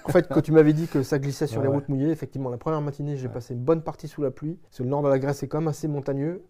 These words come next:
Speaker 1: Et les routes, euh, ouais, fait que la mise en, sur l'angle de la, de la météore, tu sentais que, ouais, ça pouvait très vite glisser. Donc là, j'ai en fait ma première journée, donc j'ai fait Kalampaka,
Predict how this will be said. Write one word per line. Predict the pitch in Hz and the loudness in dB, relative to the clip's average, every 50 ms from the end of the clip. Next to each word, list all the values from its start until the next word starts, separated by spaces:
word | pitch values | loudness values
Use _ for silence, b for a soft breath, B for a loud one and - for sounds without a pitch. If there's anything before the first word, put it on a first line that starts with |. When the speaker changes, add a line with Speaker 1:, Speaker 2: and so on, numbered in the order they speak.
| _ _ - | _ _ -4
Speaker 1:
Et | 135 131 127 127 127 127 127 | 0 2 2 4 4 2 2
les | 127 127 | 2 2
routes, | 131 147 151 - - | 0 0 -2 -2 0
euh, | 127 123 117 123 120 117 120 123 123 | 0 0 0 0 -2 -4 -4 -6 -6
ouais, | 127 123 123 - - | -6 -8 -8 -10 -14
fait | - 135 | -16 -14
que | - - | -10 -4
la | 135 135 | -2 0
mise | 143 151 147 143 | 2 2 2 2
en, | 139 139 135 127 | 0 0 0 -2
sur | 117 - 156 147 | -4 -4 -2 -2
l'angle | 151 156 151 139 | 0 0 0 2
de | 135 135 | 2 4
la, | 131 127 123 127 | 4 4 4 4
de | 127 135 | 4 4
la | 131 131 | 2 4
météore, | 131 131 127 - 143 151 156 143 131 | 2 0 0 2 2 2 2 0 -2
tu | - - | -6 -8
sentais | - - 120 - 151 139 | -14 -14 -8 -8 -8 -6
que, | - 139 | -4 -4
ouais, | 127 120 123 139 127 117 | -4 -2 -2 -2 -2 -2
ça | - - | -4 -8
pouvait | 113 - 139 131 131 127 | -12 -8 -2 -2 -2 -2
très | - - - 170 | -2 -4 -4 -2
vite | 160 160 151 | -2 -2 -4
glisser. | 135 139 135 131 - 170 185 190 - | -4 -4 -6 -2 -2 -2 -2 -2 -6
Donc | 131 120 - | -8 -6 0
là, | - 147 | 4 4
j'ai | 143 131 139 | 4 4 4
en | 131 | 2
fait | 123 - 151 - | 2 0 -2 -2
ma | 139 135 | -2 -4
première | 123 - 143 139 139 139 131 131 | -2 -2 -2 -2 -2 -2 -2 -2
journée, | 139 135 139 147 147 147 139 | -2 -2 0 2 2 2 0
donc | 131 123 123 | 0 -4 -6
j'ai | 120 123 | -8 -10
fait | 117 - - 127 123 120 123 - | -10 -8 -8 -6 -6 -6 -6 -4
Kalampaka, | - 135 135 135 131 - 135 127 - 139 135 135 - | -4 -4 -4 -6 -6 -8 -10 -8 -6 -6 -6 -6 -8